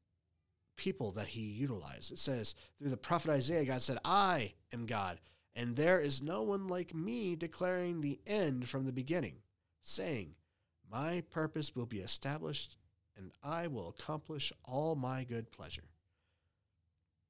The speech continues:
In the New Testament, however, God's desire to be with humanity takes a new dimension through Christ's incarnation. What was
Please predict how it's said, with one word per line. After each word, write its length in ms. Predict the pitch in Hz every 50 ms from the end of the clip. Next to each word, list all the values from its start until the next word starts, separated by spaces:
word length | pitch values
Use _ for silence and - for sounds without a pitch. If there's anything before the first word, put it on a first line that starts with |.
| _ _ _ _ _ _ _ _ _ _ _ _ _ _ _ _ _ _ -
In 60 | 139
the 80 | 143 139
New 160 | 135 156 170
Testament, 380 | 147 180 185 180 - - 160 139
however, 280 | 143 151 151 139 139
God's 260 | 117 135 143 147 135 120
desire 240 | 120 147 147 143
to 60 | 135 127
be 80 | 135
with 100 | 135 117
humanity 300 | 127 127 143 160 170 143
takes 220 | - - 147 139 139
a 60 | 147
new 380 | 175 208 254 - - 311 285
dimension 460 | 226 143 107 95 76 76 - - - - - _ _ _ _ _ _ -
through 180 | 139 143 131 -
Christ's 680 | - - - - 165 175 165 147 - - - - - - -
incarnation. 840 | - 208 220 220 185 185 180 170 175 180 190 220 - - - - - - _ _ _ _ _ _ _ _ _ _ -
What 180 | 123 151 151
was 220 | - 139 123 120